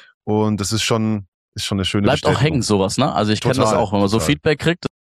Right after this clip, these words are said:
Speaker 2: Teilweise wirkt das ein bisschen surreal irgendwie noch, ne? Weil wir sehen uns, glaub ich, selbst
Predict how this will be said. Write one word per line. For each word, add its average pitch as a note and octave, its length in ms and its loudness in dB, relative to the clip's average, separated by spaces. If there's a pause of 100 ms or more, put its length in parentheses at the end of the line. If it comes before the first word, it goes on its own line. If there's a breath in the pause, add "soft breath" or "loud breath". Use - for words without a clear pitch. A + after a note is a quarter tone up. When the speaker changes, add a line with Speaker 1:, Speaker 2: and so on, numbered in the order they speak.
(200)
Speaker 2:
Teilweise B2+ 460 0
wirkt C#3+ 200 0
das C#3+ 140 0
ein C#3 60 2
bisschen C3+ 260 2
surreal E3+ 560 4
irgendwie F3 320 4
noch, F3 220 2
ne? D#3 200 2
Weil A#2 160 0
wir C3+ 100 2
sehen C3+ 220 0
uns, C#3 240 -2
glaub B2 200 -2
ich, B2 100 -6
selbst D3+ 500 -2